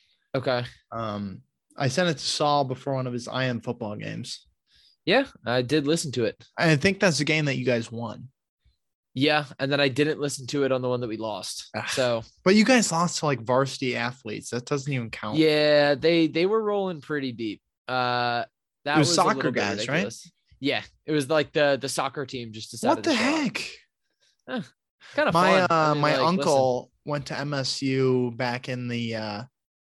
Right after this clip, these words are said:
Speaker 2: the early eighties, and he played I Am football against Magic Johnson.
Speaker 1: No way.
Speaker 2: Yeah.
Speaker 1: Fun story about Magic Johnson. So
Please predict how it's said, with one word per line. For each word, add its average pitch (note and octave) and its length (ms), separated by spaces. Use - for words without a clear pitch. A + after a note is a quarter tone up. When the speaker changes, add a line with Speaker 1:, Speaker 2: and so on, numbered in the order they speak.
Speaker 2:
the - 80
early D3+ 400
eighties, B2 720
and A#2+ 320
he C3+ 160
played C3 480
I B2+ 200
Am C3 160
football B2 340
against A2+ 320
Magic A#2 320
Johnson. A2 480
Speaker 1:
No E4 140
way. G#3+ 420
Speaker 2:
Yeah. C#3 260
Speaker 1:
Fun G#3 200
story G#3+ 300
about E3 160
Magic C3+ 260
Johnson. B2+ 420
So B2 540